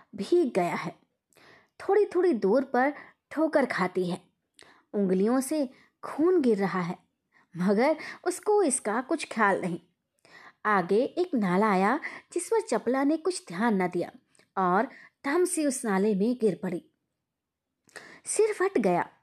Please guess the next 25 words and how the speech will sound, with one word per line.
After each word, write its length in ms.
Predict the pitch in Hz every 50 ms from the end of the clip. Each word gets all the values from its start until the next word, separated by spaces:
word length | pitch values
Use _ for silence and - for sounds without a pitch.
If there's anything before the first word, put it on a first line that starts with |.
| _ -
खून 420 | - - - 185 196 220 240 247 - - - - -
निकलने 420 | 247 254 254 240 214 202 208 208
लगा, 320 | 185 170 165 - 151 - - _ _ _ _ _ _ _ _ _ _ -
कपड़े 300 | 294 302 330 381 381 320
बदन 360 | 214 202 185 208 254 277 277
के 140 | 277 302 285
सब 220 | - - 339 302 - _ _ -
भीग 300 | 175 202 277 285 220 214
गए। 200 | 202 175 170 - - _ _ _ _ _ _ _ - -
अब 160 | 190 214 208
उसको 400 | 185 - - - - 202 226 240 - - - - - -
इस 200 | 240 - - - -
बात 280 | 202 214 247 247 -
का 100 | - 233
ख्याल 340 | 220 - 208 190 185 202 196
हुआ 320 | 196 196 202 208 196 277 - - - - - - -
कि 60 | 339
तेज 300 | 302 - 320 330 339 330
सिंह 180 | - 381 381 359
को 160 | - 370 349
छुड़ाने 480 | - - - 208 208 185 185 185 208
या 140 | 240 285 339
खोजने 460 | 359 - - - 262 240 214 285 320
चली 300 | 302 311 262 208 190 180
है। 280 | 190 170 - - _